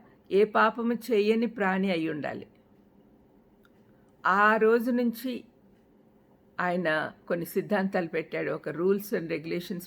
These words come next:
పెట్టాడు దేవుడు. ఆ విధంగానే జరుగుతా ఉంది. ఇప్పుడు ఆ చర్మపు చొక్కాయి వాళ్ళకి తొడిగించినప్పుడు ఆ రక్తంతో కూడిన ఆ చర్మము బంక బంకగా ఉంటుంది కదా, విసుగ్గా ఉంటుంది.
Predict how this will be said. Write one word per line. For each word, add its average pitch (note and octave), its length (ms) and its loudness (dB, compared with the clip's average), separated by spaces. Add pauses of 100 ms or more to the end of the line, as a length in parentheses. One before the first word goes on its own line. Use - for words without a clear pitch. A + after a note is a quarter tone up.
పెట్టాడు D3+ 360 -8
దేవుడు. D3+ 320 -6 (640)
ఆ F3+ 100 2
విధంగానే G3 380 0
జరుగుతా D#3+ 480 -4
ఉంది. - 200 -12 (340)
ఇప్పుడు A3+ 200 -2
ఆ A3 60 2
చర్మపు G#3+ 580 -2
చొక్కాయి G#3+ 380 2
వాళ్ళకి F#3 280 -2
తొడిగించినప్పుడు F#3 1000 -2 (340)
ఆ F3+ 60 0
రక్తంతో A3+ 580 0
కూడిన F#3+ 500 2 (100)
ఆ F3+ 120 -2
చర్మము F#3+ 640 -2 (800)
బంక F#3 300 0
బంకగా F#3+ 440 2
ఉంటుంది D#3 340 -4
కదా, D3+ 240 -2
విసుగ్గా F3 520 -4
ఉంటుంది. D#3 420 -8